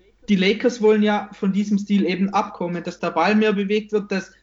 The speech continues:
die Pace hoch ist, dass LeBron vor allem Off-Ball mehr macht. Und da bin ich schon sehr gespannt, wie das dann funktioniert, denn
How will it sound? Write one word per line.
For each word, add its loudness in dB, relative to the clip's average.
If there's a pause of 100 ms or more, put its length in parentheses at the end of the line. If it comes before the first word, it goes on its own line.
(560)
die -10
Pace 0 (120)
hoch 4
ist, -4 (200)
dass -4
LeBron 2
vor -2
allem -2 (100)
Off-Ball 0
mehr -2
macht. -4 (200)
Und 0
da 4
bin 2
ich 0
schon 2
sehr -2
gespannt, -4
wie -2
das -4
dann -2
funktioniert, 0
denn 2